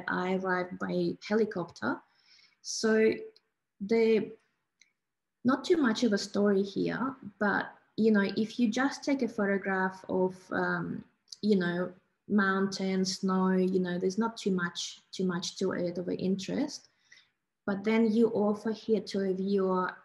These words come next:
a little hut on top of it. And then immediately whoever sees this image starts thinking, "Who lives in this hut? How did they get there? W-, w-,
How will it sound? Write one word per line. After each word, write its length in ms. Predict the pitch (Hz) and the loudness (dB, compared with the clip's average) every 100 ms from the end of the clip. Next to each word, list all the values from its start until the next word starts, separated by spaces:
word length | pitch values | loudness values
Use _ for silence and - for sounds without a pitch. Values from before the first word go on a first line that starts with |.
| - | -4
a 80 | |
little 300 | 185 185 180 | 0 2 0
hut 380 | 180 - 240 - - _ | -2 -2 -2 -2 -10 _
on 220 | - 185 185 | -4 -2 -2
top 240 | 202 185 | -4 -4
of 120 | 180 | -4
it. 280 | 160 - - _ _ _ _ _ _ | -4 -8 -12 _ _ _ _ _ _
And 120 | 208 214 | 2 4
then 140 | 208 | 6
immediately 680 | 202 202 214 214 208 196 190 | 6 4 2 2 2 4 4
whoever 380 | - 202 208 208 | 2 -2 -2 -2
sees 300 | - 202 208 | 0 0 2
this 220 | 220 - | -2 0
image 280 | 190 185 185 | -2 0 -4
starts 240 | - 190 | -8 -10
thinking, 460 | - 254 247 180 175 - _ _ _ - | -4 -2 -2 -6 -6 -10 _ _ _ -2
"Who 120 | 190 | 2
lives 240 | 214 302 | 4 4
in 100 | 302 | 4
this 180 | 226 196 | 2 2
hut? 320 | - 190 - - - | -4 -4 -4 -4 -6
How 140 | 185 | -4
did 240 | 190 196 | 0 -2
they 100 | 190 | 0
get 380 | 196 190 269 226 | -2 0 0 0
there? 240 | 185 175 170 _ _ _ - | -4 -6 -8 _ _ _ -2
W-, 500 | 208 - 208 - - | 0 0 0 -2 -8
w-, 180 | - - | -8 -8